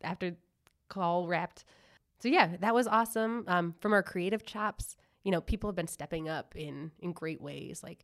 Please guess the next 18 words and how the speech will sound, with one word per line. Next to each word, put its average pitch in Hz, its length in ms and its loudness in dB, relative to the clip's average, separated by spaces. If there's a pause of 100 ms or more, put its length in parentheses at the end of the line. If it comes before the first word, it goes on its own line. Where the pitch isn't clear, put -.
(340)
Brent 170 240 0
wrote 156 200 -8
this 160 120 -6
fantastic - 580 -10
script, - 480 -8
you 160 60 -4
know, 151 120 0
with 160 140 -4
the 170 60 -4
team. 151 440 -4 (300)
Uh, 160 160 -6
Spike 175 360 -4
stepped - 220 -6
up 165 140 -4
into 156 140 0
this 147 240 -10
director 170 460 -8
role. 160 520 -4